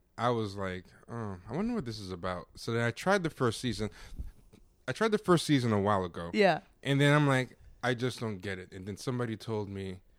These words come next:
Speaker 2: No.
Speaker 1: "No, come back for the second season."
Speaker 2: You
Speaker 1: The
Speaker 2: gotta,
Speaker 1: show really
Speaker 2: you gotta
Speaker 1: starts
Speaker 2: stick with it.
Speaker 1: the second season,
Speaker 2: You know,
Speaker 1: right?
Speaker 2: this is basically like The Sopranos, you know?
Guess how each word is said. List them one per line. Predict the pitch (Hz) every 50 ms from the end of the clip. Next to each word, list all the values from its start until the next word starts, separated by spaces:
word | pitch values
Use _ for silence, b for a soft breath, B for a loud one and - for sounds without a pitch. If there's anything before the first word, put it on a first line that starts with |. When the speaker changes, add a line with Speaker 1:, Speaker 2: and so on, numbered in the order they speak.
| _ _ _ _ -
Speaker 2:
No. | 175 180 175 165
Speaker 1:
"No, | 127 123 117 110 101 107 - -
come | - 147 139 135
back | 131 135 135 -
for | - 120
the | 104
second | - - 139 127 - 117 -
season." | - 117 107 87 92 98 95 - b b b
Speaker 2:
You | 190
Speaker 1:
The | -
Speaker 2:
gotta, | 214 220 220
Speaker 1:
show | 202 196
really | 185 170 170 165 226
Speaker 2:
you | 254
gotta | 269 269 262 262
Speaker 1:
starts | - 123 -
Speaker 2:
stick | - 254 247 -
with | 233 208 202 -
it. | 180 165 156 135
Speaker 1:
the | 123
second | - - 160 - 143 120
season, | - - 127 113 95 95 95 -
Speaker 2:
You |
know, | - 359
Speaker 1:
right? | - - 277
Speaker 2:
this | 381 403 -
is | 554 523
basically | - 370 339 - - 285 269
like | 233 220 214 -
The | - 185
Sopranos, | - - 185 - - 185 170 165 156 147 - - - - - - - - - -
you | 190 185 175
know? | 180 185 196 208 214 220 226 247 254